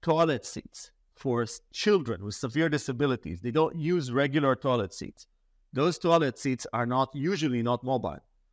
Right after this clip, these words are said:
Now the family is out of the house, and we wanted to create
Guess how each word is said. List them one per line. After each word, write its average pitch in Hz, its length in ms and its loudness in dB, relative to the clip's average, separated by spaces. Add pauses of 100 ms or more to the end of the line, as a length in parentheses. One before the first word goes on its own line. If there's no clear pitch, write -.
(220)
Now 143 200 4
the 135 120 0
family 143 480 0
is 117 120 -6 (140)
out 165 300 6
of 123 100 0
the 107 80 -2
house, 95 420 0 (380)
and 123 100 -2
we 120 100 0
wanted 143 340 -2
to 135 100 -4
create 120 460 0